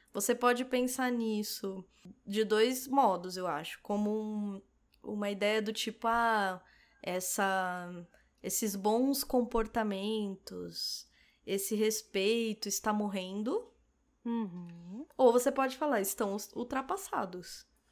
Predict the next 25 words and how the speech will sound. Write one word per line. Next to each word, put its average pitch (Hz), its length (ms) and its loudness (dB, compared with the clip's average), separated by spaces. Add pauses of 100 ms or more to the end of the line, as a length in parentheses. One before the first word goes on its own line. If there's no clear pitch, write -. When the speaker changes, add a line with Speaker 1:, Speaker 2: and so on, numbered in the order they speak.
(380)
Speaker 2:
Sim. 220 460 -4
Speaker 1:
Né? 202 400 4
Isso 196 240 -4
é, 190 100 0
isso 196 300 -2
é 269 80 2
ultrapassado, 233 1000 0
isso 196 360 -4
é 196 100 2
retrógrado, 190 1000 -2
isso 185 260 -6
não 190 180 -4
cabe 214 380 0
mais 220 300 2
na 240 100 2
nossa 240 240 -2
sociedade 226 920 -2 (200)
Speaker 2:
Sim. - 320 -14
Speaker 1:
e 220 100 8
essas 226 260 4
pessoas 269 300 -2
não 285 140 2
têm 294 160 -2
mais 294 240 0
espaço. 185 680 -2